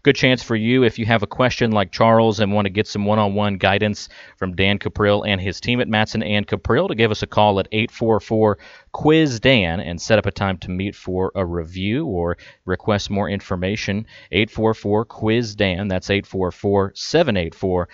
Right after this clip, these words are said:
nine three twenty six. Here in Cincinnati and Dayton,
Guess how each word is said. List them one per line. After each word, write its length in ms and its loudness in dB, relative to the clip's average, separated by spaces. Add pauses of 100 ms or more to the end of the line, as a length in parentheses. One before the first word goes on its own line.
(240)
nine 300 0
three 560 -6
twenty 500 -6
six. 480 -6
Here 140 0
in 60 0
Cincinnati 500 -4
and 80 -8
Dayton, 380 -2